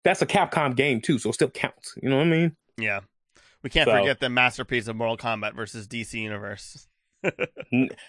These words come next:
Speaker 1: d-, I ain't gonna lie, I,
Speaker 2: That
Speaker 1: that
Speaker 2: game
Speaker 1: game
Speaker 2: sucked
Speaker 1: wasn't
Speaker 2: ass.
Speaker 1: that bad. That game was not that bad. Nah, eh, that game was bad, but it wasn't that bad. I
Speaker 2: It
Speaker 1: played
Speaker 2: was,
Speaker 1: worse
Speaker 2: it
Speaker 1: fighting
Speaker 2: is.
Speaker 1: games.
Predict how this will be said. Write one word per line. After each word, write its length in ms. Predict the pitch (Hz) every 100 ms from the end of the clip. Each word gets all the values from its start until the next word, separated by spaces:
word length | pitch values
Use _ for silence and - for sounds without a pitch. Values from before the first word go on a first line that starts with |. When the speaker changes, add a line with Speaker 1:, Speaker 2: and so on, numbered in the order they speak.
| _ 131
Speaker 1:
d-, 140 | 170 -
I 160 | 247
ain't 80 | 320
gonna 140 | 226 196
lie, 260 | 180 139
I, 180 | - 208
Speaker 2:
That 80 | 196
Speaker 1:
that 60 | -
Speaker 2:
game 80 | -
Speaker 1:
game 80 | 202
Speaker 2:
sucked 120 | 147
Speaker 1:
wasn't 200 | 151 117
Speaker 2:
ass. 60 |
Speaker 1:
that 200 | 117 113
bad. 160 | 107 117 - -
That 100 | - 247
game 140 | 190
was 180 | 143 107
not 220 | 143 120
that 160 | 110 95
bad. 260 | 104 - - - -
Nah, 320 | 185 175 156 - _
eh, 80 | 196
that 160 | 220 240
game 160 | 202
was 140 | 151 117
bad, 400 | 135 123 120 120
but 100 | 139
it 60 | 160
wasn't 300 | 165 123 - 107 98
that 280 | 113 95 101
bad. 240 | 104 104
I 140 | 127 151
Speaker 2:
It 80 | -
Speaker 1:
played 280 | 123 127
Speaker 2:
was, 100 | 117
Speaker 1:
worse 240 | 113 110 -
Speaker 2:
it 40 |
Speaker 1:
fighting 320 | - 110 117 107
Speaker 2:
is. 60 |
Speaker 1:
games. 440 | 101 87 82 -